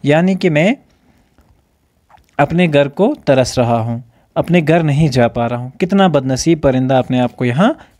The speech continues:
कह रहा है। अगली जो लाइंस हैं उनका मीनिंग मैं आपको समझाने की कोशिश करूँगा। आई बहार कलियाँ फूलों को हंस रही हैं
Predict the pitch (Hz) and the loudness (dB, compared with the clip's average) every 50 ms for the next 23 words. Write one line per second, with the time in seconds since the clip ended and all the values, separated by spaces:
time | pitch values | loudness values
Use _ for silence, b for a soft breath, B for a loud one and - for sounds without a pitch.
0 | - - - 123 120 123 113 113 113 113 113 117 139 b b b b b b b | -8 -2 -2 -2 0 0 -2 -2 -2 -4 -6 -8 -10 b b b b b b b
1 | _ - 156 151 165 180 196 175 180 185 156 147 143 151 160 151 131 143 135 151 | _ 0 0 2 4 2 2 4 4 4 4 4 2 2 -2 -2 -2 -4 -6 -6
2 | 175 - _ - 147 143 139 165 156 151 143 139 139 139 139 139 127 123 - 123 | -8 -12 _ -4 -4 -2 0 0 0 2 0 0 0 0 2 0 0 -2 -4 -4
3 | - 127 120 131 131 131 131 127 123 - - 123 139 135 - - 123 117 117 117 | -4 -2 0 0 0 0 0 -2 -4 -4 -4 -4 -4 -6 -4 -4 -2 -2 -2 -4
4 | 135 156 - _ _ B B B B B B B B B B B B B B B | -6 -10 -16 _ _ B B B B B B B B B B B B B B B
5 | B B - 160 175 185 202 214 220 220 220 180 156 151 143 156 175 180 185 190 | B B 2 2 4 4 4 2 2 0 0 2 2 0 0 2 2 2 4 2
6 | 185 180 - 170 165 165 165 165 170 165 165 170 165 - - - - 165 160 160 | 0 -2 -2 0 0 2 2 2 2 4 4 2 2 -2 -6 -2 2 2 2 4
7 | 165 180 190 190 180 180 - 151 135 143 160 156 - - 135 123 127 127 123 120 | 4 4 2 2 0 0 0 0 0 2 0 -2 0 0 0 0 2 0 0 -2
8 | 123 123 143 | -4 -8 -10